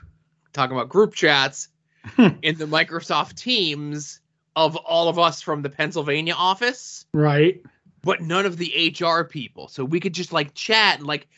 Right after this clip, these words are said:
Speaker 1: check up on each other and say good morning to everyone, you know?
Speaker 2: Right. Without those pesky P-, uh, H R people like, "Oh, nope, that was too, you know,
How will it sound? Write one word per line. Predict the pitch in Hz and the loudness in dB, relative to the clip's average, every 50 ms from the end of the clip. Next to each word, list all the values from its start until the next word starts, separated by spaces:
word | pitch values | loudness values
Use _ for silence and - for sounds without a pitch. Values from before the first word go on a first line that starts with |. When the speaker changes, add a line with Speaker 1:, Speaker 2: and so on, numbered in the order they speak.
| _ _ _ - | _ _ _ -14
Speaker 1:
check | - 208 196 185 202 | -8 -6 -6 -4 -4
up | 202 202 185 | -4 -4 -2
on | 196 180 170 | -2 -2 -2
each | 160 151 - - | -4 -8 -4 -2
other | 165 151 151 143 135 | 0 0 0 0 -4
and | 127 123 139 | -6 -8 -8
say | - - 170 165 160 | -4 0 2 2 2
good | 156 156 185 185 175 | 4 4 4 4 4
morning | 175 196 208 220 214 202 190 175 | 4 4 4 4 4 4 2 0
to | 151 120 | 0 0
everyone, | 143 151 139 139 135 120 113 107 98 90 87 | 0 0 0 -2 -4 -4 -4 -6 -6 -6 -6
you | 98 113 127 | -4 -2 0
know? | 131 131 135 143 165 214 233 - _ _ _ _ _ _ _ - | 2 2 2 0 -2 -4 -10 -18 _ _ _ _ _ _ _ 2
Speaker 2:
Right. | 165 170 160 156 160 | 4 6 6 4 2
Without | 165 151 175 170 165 160 | 0 2 4 2 2 4
those | - 165 156 - | 4 2 2 2
pesky | - - - 165 151 - - 185 170 | -2 -2 0 0 0 0 -2 -4 -4
P-, | 151 - - - 165 160 151 | -4 -4 -4 -4 -4 -4 -2
uh, | 156 151 147 147 143 143 - - - - - - | -4 -2 -2 -2 -4 -6 -10 -20 -20 -20 -16 -6
H | - 175 165 165 160 180 | 0 2 2 4 6 6
R | 170 170 170 165 | 6 8 6 6
people | - 170 165 151 160 156 147 147 | 6 2 2 2 2 -2 0 -2
like, | 147 147 139 | -2 -2 2
"Oh, | 165 185 220 226 220 | 4 6 6 4 4
nope, | 185 185 196 220 226 220 | 4 4 4 4 4 4
that | 190 180 175 175 | 2 2 2 2
was | 175 151 - - | 0 0 -2 -6
too, | - - 196 202 208 214 214 214 208 | -4 -2 -2 0 0 -2 -2 -4 -2
you | 190 196 196 | -2 -2 0
know, | 190 190 185 180 180 175 165 143 | 0 2 2 2 2 2 2 0